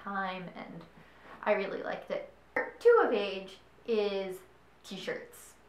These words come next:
sort of, and children. At a camp that I'm still working at, I wore a t-shirt from that camp 'cause I was a camper there from two thousand five.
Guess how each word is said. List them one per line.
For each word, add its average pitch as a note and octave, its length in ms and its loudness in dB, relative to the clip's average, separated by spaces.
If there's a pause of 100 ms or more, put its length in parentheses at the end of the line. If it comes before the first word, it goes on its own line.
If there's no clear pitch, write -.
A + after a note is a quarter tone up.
(120)
sort - 300 0
of, - 120 -10 (280)
and F#3 240 -8 (140)
children. F3 360 -6 (200)
At G3+ 200 -4
a - 40 -8
camp G3+ 480 -2 (580)
that - 300 0
I'm G3 120 -6
still C#4 280 6
working G#3 300 0
at, F#3+ 260 -2
I A3 160 0
wore F#3+ 220 4
a G3 120 -2
t-shirt F#3+ 480 -6 (140)
from F4 220 8
that G#3+ 260 4
camp F#3 200 -6
'cause G#3+ 200 -8
I F#3 80 0
was F#3+ 100 -4
a F#3+ 60 -12
camper B3 340 -2
there E3 300 -4 (280)
from G#3+ 200 -2
two - 180 -12
thousand F3+ 400 -8
five. - 340 8